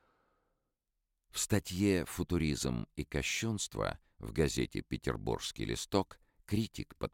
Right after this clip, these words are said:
псевдонимом Дубль В писал о выставке Натальи Гончаровой в бюро Добычиной. Святой лик Богоматери так отвратительно искажён во всех изображениях,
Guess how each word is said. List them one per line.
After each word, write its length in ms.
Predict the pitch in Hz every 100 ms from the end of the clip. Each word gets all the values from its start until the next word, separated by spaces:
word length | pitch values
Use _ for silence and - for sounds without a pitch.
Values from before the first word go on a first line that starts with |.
| _
псевдонимом 880 | - 76 53 73 71 65 60 55 50
Дубль 520 | 76 57 78 52 58
В 320 | 52 92 110 101 _ - -
писал 540 | 135 - 76 55 50
о 80 | 50
выставке 500 | 73 85 - - 64
Натальи 440 | 60 - 58 52
Гончаровой 720 | 50 57 50 53 65 71 69 58
в 100 | 50
бюро 320 | 67 57 60
Добычиной. 760 | 64 50 50 - 55 50 50 - _ _ _ _ - - _ -
Святой 640 | - 95 92 - 98 82
лик 320 | 78 80 -
Богоматери 1040 | 57 67 64 69 85 101 - 55 50 50 - _ - -
так 200 | 92 -
отвратительно 1000 | - - 67 78 - 85 - 55 52 53
искажён 760 | 53 - 71 60 57 64 53 50
во 120 | 62
всех 340 | - 60 50
изображениях, 1080 | 55 55 50 57 53 85 107 80 50 50 -